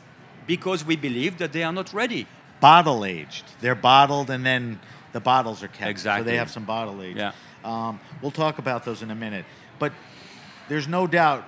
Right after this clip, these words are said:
Speaker 2: Riesling is the most emblematic of Alsace grapes, right?
Speaker 1: Yes.
Speaker 2: Now, all the growers, the majority of vines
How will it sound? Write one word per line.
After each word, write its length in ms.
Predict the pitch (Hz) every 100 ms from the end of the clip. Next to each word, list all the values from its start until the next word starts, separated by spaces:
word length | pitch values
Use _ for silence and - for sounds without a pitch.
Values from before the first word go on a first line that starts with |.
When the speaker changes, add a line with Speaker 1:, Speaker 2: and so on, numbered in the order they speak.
| 131
Speaker 2:
Riesling 440 | 151 143 143 135
is 100 | 117
the 100 | 113
most 300 | 117 117 107
emblematic 680 | 131 123 117 117 117 113 107 - - -
of 120 | 113 92 - - - -
Alsace 500 | 113 113 - 104 101 -
grapes, 400 | 107 85 - 110
right? 260 | 110 131 -
Speaker 1:
Yes. 400 | 120 107 - - - -
Speaker 2:
Now, 420 | 135 139 135 123 - - - - - - - - - - - - - - - - - -
all 220 | 151 160
the 120 | 165 156
growers, 500 | 143 151 160 165 - 135
the 60 |
majority 800 | 139 135 131 135 147 147 143 139
of 160 | 123 107 - - - - - -
vines 580 | 120 123 131 131 -